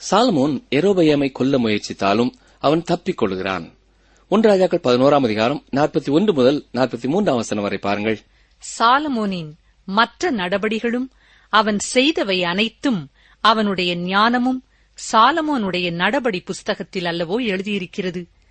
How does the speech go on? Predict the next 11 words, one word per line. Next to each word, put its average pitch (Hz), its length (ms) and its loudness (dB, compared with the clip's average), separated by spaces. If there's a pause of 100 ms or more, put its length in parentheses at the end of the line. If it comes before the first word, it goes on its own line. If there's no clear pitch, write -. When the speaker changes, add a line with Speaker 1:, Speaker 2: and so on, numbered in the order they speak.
(380)
Speaker 2:
சாலமோன் 240 680 2
எருசலேமிலே 196 800 -4 (540)
இஸ்ரவேலையெல்லாம் 185 1040 -4
அரசாண்ட 294 600 0
நாட்கள் 180 600 -6 (360)
நாற்பது 202 580 0
வருஷம். 165 500 -8 (720)
சாலமோன் 190 560 0
தன் 180 260 -6
பிதாக்களோடே 208 760 -2
நித்திரையடைந்து 226 840 -4